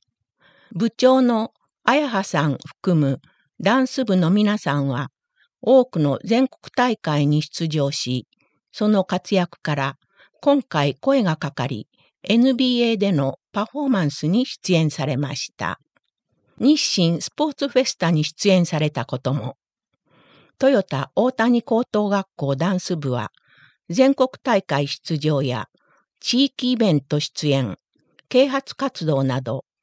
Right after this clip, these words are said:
地域とつながる活動を大切にしてきたそうです。仲間と日々努力を重ねながら、技術と表現力を磨き、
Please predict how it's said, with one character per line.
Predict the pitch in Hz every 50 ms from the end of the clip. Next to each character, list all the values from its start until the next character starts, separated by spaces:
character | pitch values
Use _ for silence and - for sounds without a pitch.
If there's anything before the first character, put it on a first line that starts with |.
| _ _ _ _ _ _
地 | - - 269 277 277
域 | 226 - - -
と | - 160
つ | 165 - 190
な | 180 180 170
が | 175 170
る | 156 156
活 | 143 - 160 - - 156
動 | 143 156 143 139
を | 135 131
大 | - - 185 226 240
切 | - 226 220 - - 214
に | 208 196 196
し | -
て | - 185 180
き | - -
た | - 165 143
そ | - - 127 113 135
う | 131
で | 139 - 120
す。 | - - - - _ _ _ _ _ _ _ _ _ _ _ _ _ _ _ _ _ _ _ _ -
仲 | 180 185 190 - - 180
間 | 175 165 151
と | - - - 135 131 - _ _ _ _ _
日 | - - 277 269
々 | 226 190 151
努 | - 202 233
力 | 226 220 175 - - 160
を | 139 127 -
重 | 160 160 - 165 175
ね | 170 147
な | 156 147 139
が | 147 110 110
ら、 | - 107 110 - _ _ _ _ _ _ -
技 | - - 247 247
術 | 247 202 - - - -
と | - 151 139 - - - -
表 | - 247 262 269 262 269 277
現 | 262 226
力 | 170 156 143 _ - 156 143
を | 139
磨 | 139 147 156 156 143 123 131
き、 | - - - 120 117 -